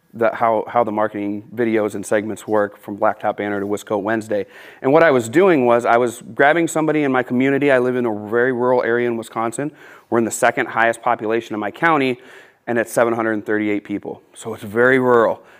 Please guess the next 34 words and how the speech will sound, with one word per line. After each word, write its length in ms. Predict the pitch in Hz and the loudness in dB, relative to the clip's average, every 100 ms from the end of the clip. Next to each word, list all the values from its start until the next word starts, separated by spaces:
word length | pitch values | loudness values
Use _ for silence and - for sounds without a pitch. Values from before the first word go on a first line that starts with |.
| _ | _
And 600 | 113 117 113 113 113 110 - - | 0 2 4 2 0 -4 -12 -20
that's 300 | - 117 123 | 0 2 2
whole 220 | - 151 | 2 2
southwestern 600 | 143 - 127 127 120 120 110 | 4 2 2 2 -2 -2 -4
Wisconsin 500 | 101 - 117 117 104 | -4 -4 -4 -4 -8
is 140 | 101 | -4
like 260 | 104 107 - | -2 -2 -2
that. 360 | 95 92 - _ _ _ _ | -4 -4 -8 _ _ _ _
But 100 | 117 | 2
I 100 | 117 | 2
knew 360 | 120 139 170 151 | 4 4 4 2
certain 240 | - 160 | 0 -4
people 240 | 143 147 139 | -2 -4 0
that 80 | 123 | -2
were 60 | |
predominant 580 | 110 127 120 127 131 127 | -2 -2 -2 0 -4 -6
in 480 | 107 107 107 107 107 - | -8 -8 -8 -8 -10 -2
our 160 | 113 | -2
area, 500 | 90 120 117 104 104 - | 0 0 -2 -2 -6 -6
and 120 | 107 | -6
I 80 | 110 | -4
would 140 | 107 - | -4 -4
ask 220 | 107 120 | -2 -2
them 140 | - 127 | -2 -6
to 60 | |
come 200 | 117 127 | -4 -6
sit 220 | 123 123 113 | -4 -6 -4
down 260 | 117 123 | -4 -4
for 140 | 120 104 | -4 -6
a 40 | |
video. 480 | 117 117 110 110 120 - _ _ | -4 0 2 2 -2 -10 _ _
And 140 | 104 | -8
this 180 | 110 117 | -8 -2
is, 540 | 113 113 107 107 - | 0 2 2 -2 -8